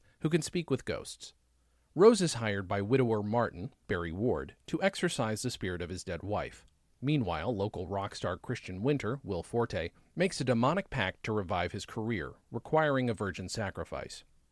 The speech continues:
Winter has his eye on using Martin's daughter. If you're a fan of U K cult comedy like Dark Place or Look Around You, this is the movie for you.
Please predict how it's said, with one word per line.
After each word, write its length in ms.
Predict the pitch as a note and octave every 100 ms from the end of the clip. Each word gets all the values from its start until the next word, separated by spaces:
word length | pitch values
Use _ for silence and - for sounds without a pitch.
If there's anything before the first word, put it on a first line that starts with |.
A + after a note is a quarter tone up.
| _ -
Winter 300 | F#3+ F3+ A#2
has 180 | A#2 G#2+
his 140 | G2+
eye 260 | A#2 G2+ F2
on 140 | F2+
using 280 | G2 G2+ F2+
Martin's 360 | F2+ F2 E2+
daughter. 380 | - F2 - - - _ _ _ B2+
If 140 | -
you're 100 | G3
a 40 |
fan 240 | E3+ G3+ G#3
of 100 | D3+
U 140 | F#3+
K 200 | E3 C#3+
cult 300 | B2+ C3+ -
comedy 340 | - B2+ A#2+ A2
like 340 | F#2+ F#2 G#2
Dark 280 | B2+ C3 -
Place 320 | C3+ C#3 -
or 140 | D#2+
Look 220 | D#2+ A2+ G#2+
Around 340 | G2+ G2+ F#2
You, 180 | D#2+ C#2 - _ _ -
this 160 | G3
is 80 | C#3
the 80 | A#2
movie 300 | G2+ F#2 C2
for 140 | -
you. 280 | D2+ C2 -